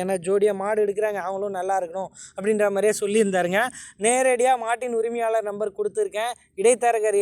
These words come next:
ஏதும் இல்லாம ஐயாயிரம், பத்தாயிரம் எங்கேயும் இழக்காம உங்களுக்கு விருப்பம் இருந்தா கால் பண்ணி பேசி விலையை அனுசரிச்சு மாட்டை எடுத்துக்கலாங்க.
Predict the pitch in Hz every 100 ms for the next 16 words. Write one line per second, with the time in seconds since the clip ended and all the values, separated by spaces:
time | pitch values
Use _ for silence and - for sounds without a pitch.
0 | 226 233 226 214 233 226 220 202 190 208
1 | 220 226 220 196 - 214 220 214 208 220
2 | 208 208 208 214 220 202 - _ - 202
3 | 196 214 220 240 233 226 269 247 240 254
4 | 240 233 214 196 233 202 202 214 196 190
5 | 208 180 220 202 175 175 175 165 160 165
6 | 160 160